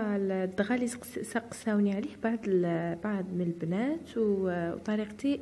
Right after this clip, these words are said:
كيفاش ن-، نطبق الحوايج بهذيك اللي وريتها لكم. هاولي كيما راكم تشوفوا، يعني البنات اللي سقساوني على هاد ال-، الدانتيل كي-، دانتيل ولا كروشي، هذا دانتيل شوفوا،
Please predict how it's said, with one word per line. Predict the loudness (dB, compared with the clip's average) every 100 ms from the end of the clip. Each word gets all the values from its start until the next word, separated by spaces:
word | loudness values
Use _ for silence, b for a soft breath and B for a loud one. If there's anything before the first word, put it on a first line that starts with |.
| -4
كيفاش | -6 -4 -4 -2
ن-، | 0 0 0
نطبق | -2 -4 -6 -4 -2
الحوايج | 0 2 2 0
بهذيك | -2 -2 -2
اللي | 0
وريتها | 0 0 -4 -8 -8
لكم. | -6 -4 -4 B B B B -2
هاولي | 0 2 2 0
كيما | -2 -2 0
راكم | 0 -2 -4
تشوفوا، | -4 -8 -4 -2
يعني | 0 0
البنات | 0 0 -2 -2
اللي | -10
سقساوني | -10 -6 -2 0 0
على | 0 -2
هاد | -2 -2 -2
ال-، | 0 0 -4 -6 B B -2
الدانتيل | 2 2 2 0 0 -4
كي-، | -4 -8 -8 -8 -6 2
دانتيل | 4 4 2 2
ولا | 2 2
كروشي، | 2 0 0 2 2
هذا | 4 4 2
دانتيل | 4 0 0 -2 -2
شوفوا، | 0 0 0 0 -2